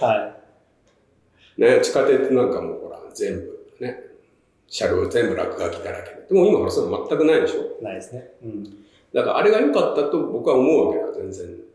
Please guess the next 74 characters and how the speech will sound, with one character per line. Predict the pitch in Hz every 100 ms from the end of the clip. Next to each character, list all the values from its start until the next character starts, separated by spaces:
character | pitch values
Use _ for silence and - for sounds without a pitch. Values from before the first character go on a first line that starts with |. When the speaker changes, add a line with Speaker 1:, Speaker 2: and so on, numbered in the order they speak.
| _ 104
Speaker 2:
な | 107
い |
ん | 85
だ | 85 - _ -
け | -
ど。 | - _ _ _ -
Speaker 1:
う |
ん、 | 127
う |
ん、 |
う | 120
ん。 | 113 101 117 113 104 104 101 - - _ _ _ _ _
Speaker 2:
た | -
だ、 | - 92 -
そ | 85
の、 | 82 80 - - - - - _ _ _ -
逆 | 139 - 202
に、 | 233 226 - - - - - - _ _ -
こ | -
こ | 113
最 | 113 104
近 | 107 87
ほ |
ら、 | 85
ブ | - 104
ラ | 117
ッ | -
ク | 123
ラ | 120
イ | -
ブ |
ズ | - -
マ | 170 -
タ |
ー | -
と | -
か | - -
あ | _
っ |
て、 | -
去 | - 101
年 | 82 -
す | -
ご | -
い、 | - _ -
あ | - - - 117
の、 | 107
暴 |
動 | 107 107 104
と | 101
か | - 107
が | 110
あ |
っ |
た | -
じ | 101
ゃ |
な | -
い |
で |
す | - - 107
か。 | 104
で、 |
Speaker 1:
は | 98
い。 | 90
Speaker 2:
略 | -
奪 | 90 - -
と |
か。 | - _ _ _
Speaker 1:
う |
ん。 | 104 101 - - _ _ _ _ _ _ _ _ _ _
Speaker 2:
あ | 107
と、 | -
ま | -